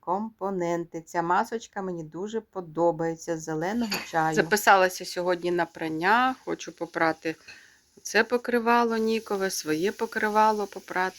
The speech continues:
Це вже треба міняти на літнє, на весіннє якесь, на весняне. <laughs> От. Так гарно воно служило нам всю зиму. М, так що сьогодні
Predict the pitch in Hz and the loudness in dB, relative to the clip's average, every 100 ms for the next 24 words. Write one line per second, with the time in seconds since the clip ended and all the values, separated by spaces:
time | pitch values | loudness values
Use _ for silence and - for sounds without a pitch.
0 | - - 190 170 165 - 160 156 156 - | -12 -2 0 0 -8 -6 -4 -2 -6 -10
1 | - - - 170 170 170 160 - 151 - | -20 -20 -6 2 4 4 2 -2 -8 -10
2 | - - - 151 151 190 240 - 240 247 | -16 -14 -8 -4 0 0 0 2 2 2
3 | 254 - - - - - - - - - | -2 -14 -20 -20 -20 -20 -20 -20 -20 -14
4 | - 175 160 151 - 170 185 226 226 220 | -2 0 2 0 0 2 4 4 2 0
5 | 214 208 214 - - - 165 156 160 - | -2 -2 -2 -6 -12 -12 -8 -8 -8 0
6 | 165 180 214 214 226 - 185 185 202 - | 6 6 6 4 2 0 -2 -4 -14 -18
7 | - - _ _ _ _ 170 175 185 185 | -18 -20 _ _ _ _ -10 -6 -6 -10
8 | _ _ _ _ _ _ _ 190 226 190 | _ _ _ _ _ _ _ -2 4 8
9 | 190 202 190 175 - _ _ _ - 269 | 10 10 8 2 -2 _ _ _ 4 6
10 | 233 220 - 180 170 151 165 185 254 262 | 6 4 2 2 2 0 0 2 2 2
11 | 269 277 - _ _ _ _ _ _ - | 2 0 -8 _ _ _ _ _ _ -16
12 | - 247 240 247 240 254 _ _ _ _ | -8 -4 0 0 0 -2 _ _ _ _
13 | - - - - _ _ _ _ _ 185 | -20 -20 -20 -20 _ _ _ _ _ -2
14 | 196 202 196 - _ - 190 - 196 - | 0 2 -2 -8 _ -20 -18 -12 -12 -8
15 | 196 196 202 202 | -4 -2 -2 -2